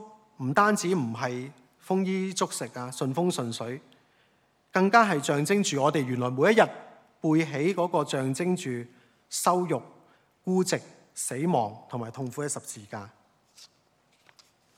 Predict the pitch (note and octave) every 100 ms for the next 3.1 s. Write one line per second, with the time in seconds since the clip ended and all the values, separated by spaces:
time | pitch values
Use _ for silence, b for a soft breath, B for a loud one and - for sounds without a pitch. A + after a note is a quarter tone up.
0 | _ _ _ _ _ _ _ - - D3
1 | D3+ F#3+ F#3 A#2+ A2 A2 - - B2+ B2+
2 | C3 B2+ C3 B2 A#2 - D#3 D3+ B2+ F#2+